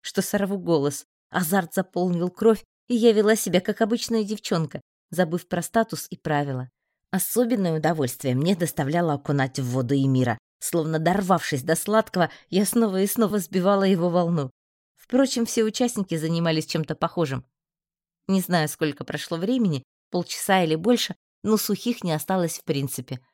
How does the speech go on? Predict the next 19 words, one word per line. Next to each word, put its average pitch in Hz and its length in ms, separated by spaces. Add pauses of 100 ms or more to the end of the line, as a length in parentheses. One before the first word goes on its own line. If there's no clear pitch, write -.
(340)
Как 226 240
я 220 140
и - 20
предполагала, 202 720
половина 208 520
почти 175 300
сразу 202 360
выбралась 170 520
на 175 120
берег. 143 360 (340)
Остались 208 480
самые 214 340
стойкие, 151 580 (200)
около 220 360
десяти 196 420
студентов, 180 600 (440)
в - 40
числе 185 300
которых, 226 500